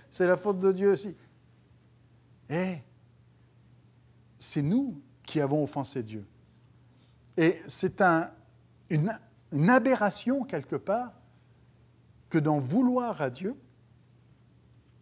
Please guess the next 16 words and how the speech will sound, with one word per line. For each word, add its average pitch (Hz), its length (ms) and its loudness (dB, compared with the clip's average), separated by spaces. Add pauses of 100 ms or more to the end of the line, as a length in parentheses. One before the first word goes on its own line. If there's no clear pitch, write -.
(420)
pour 170 120 2
des 170 120 2
choses 165 240 -2
qu'il 151 120 -6
n'a 123 140 0
pas 170 160 -2
faites - 340 -8 (680)
et 165 100 6
de 147 60 4
ne 147 40 4
pas 220 200 0
réaliser 185 460 2
les 175 140 -2
choses 220 320 -6
que - 140 -6
nous, 151 360 -2